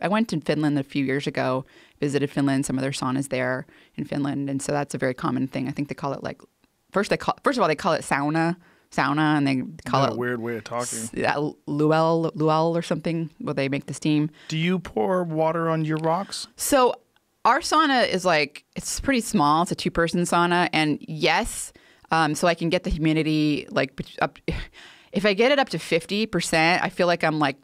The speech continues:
Speaker 1: bre-, like, I'm burning. <laughs> It's just,
Speaker 2: Yeah,
Speaker 1: like,
Speaker 2: you're
Speaker 1: 'cause it's
Speaker 2: cooking.
Speaker 1: Yeah. So, um, I, yeah, if I'm in a rush and I'm like, I'm like, "I gotta just get this over. I gotta, you know, I got things to do. I got to."
Speaker 2: Right.
Speaker 1: So I'll <laughs> pour, like, pour the, pour the water on the hot rocks to, like, just get it really, feeling really hot.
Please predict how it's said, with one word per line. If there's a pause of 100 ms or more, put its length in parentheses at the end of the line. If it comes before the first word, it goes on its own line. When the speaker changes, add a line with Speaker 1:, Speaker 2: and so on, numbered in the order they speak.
(400)
Speaker 1:
bre-,
like,
I'm
burning.
<laughs> (240)
It's
just,
Speaker 2:
Yeah,
Speaker 1:
like,
Speaker 2:
you're
Speaker 1:
'cause
it's
Speaker 2:
cooking. (440)
Speaker 1:
Yeah.
So,
um, (480)
I,
yeah,
if
I'm
in
a
rush
and
I'm
like,
I'm
like,
"I
gotta
just
get
this
over.
I
gotta, (140)
you
know,
I
got
things
to
do.
I
got
to."
Speaker 2:
Right. (120)
Speaker 1:
So
I'll
<laughs>
pour,
like,
pour
the, (320)
pour
the
water
on
the
hot
rocks
to,
like,
just
get
it
really,
feeling
really
hot.